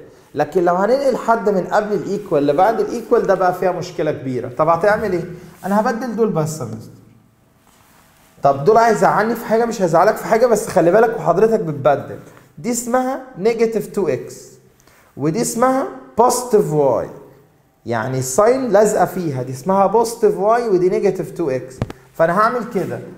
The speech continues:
هجيب دي الأول تبقى نيجاتيف تو اكس، بوزيتيف واي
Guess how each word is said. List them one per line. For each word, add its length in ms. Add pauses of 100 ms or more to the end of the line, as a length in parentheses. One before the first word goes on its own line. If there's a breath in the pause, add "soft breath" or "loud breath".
(140)
هجيب 300
دي 100
الأول 460
تبقى 340
نيجاتيف 440
تو 240
اكس، 360 (540)
بوزيتيف 600
واي 360